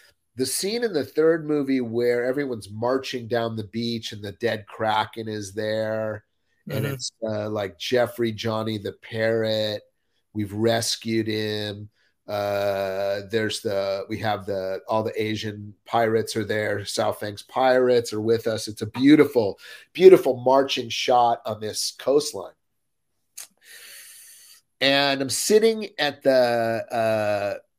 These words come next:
Speaker 1: uh, I'm not in the shot, so I'm kinda sitting in the cast chairs with Ted Elliott and Terry Rossio, the two,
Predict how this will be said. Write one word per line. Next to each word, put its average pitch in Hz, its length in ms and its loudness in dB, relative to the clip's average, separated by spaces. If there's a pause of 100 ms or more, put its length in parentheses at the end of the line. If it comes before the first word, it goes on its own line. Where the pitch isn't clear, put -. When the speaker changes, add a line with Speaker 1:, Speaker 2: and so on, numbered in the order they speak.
(520)
Speaker 1:
uh, - 40 -12 (500)
I'm 175 240 4
not 156 180 6
in 151 160 2
the 131 80 -4
shot, 113 540 -2
so 127 200 -2
I'm 127 180 -6
kinda 139 220 -4
sitting 156 320 -2
in 143 80 -6
the 123 80 -6
cast 135 480 -2
chairs 139 640 0 (540)
with 117 260 -6
Ted 185 580 0
Elliott 139 600 -2
and 113 220 -8
Terry 143 340 -2
Rossio, 120 880 0
the 104 100 -8
two, 127 1000 0